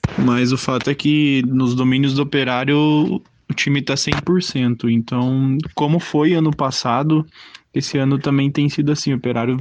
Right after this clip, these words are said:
vem conquistando pontos importantes, principalmente dentro de casa, que sempre foi a força do Operário, né? E sobre o time, é, acho que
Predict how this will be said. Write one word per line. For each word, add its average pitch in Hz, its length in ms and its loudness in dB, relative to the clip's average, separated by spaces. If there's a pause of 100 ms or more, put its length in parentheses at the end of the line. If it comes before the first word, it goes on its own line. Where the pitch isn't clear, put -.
vem 135 180 0
conquistando 139 760 0 (640)
pontos 139 360 0
importantes, 143 680 0
principalmente 165 800 0
dentro 156 320 0
de 170 140 0
casa, 135 400 -2
que - 120 -16
sempre 160 480 -2
foi 160 400 2
a 160 60 0
força 156 400 0
do 151 120 0
Operário, 127 500 -2
né? 123 180 0 (1300)
E 139 440 2
sobre 170 360 0
o 185 40 0
time, 185 640 4 (440)
é, 120 260 0
acho 120 160 -4
que 143 120 0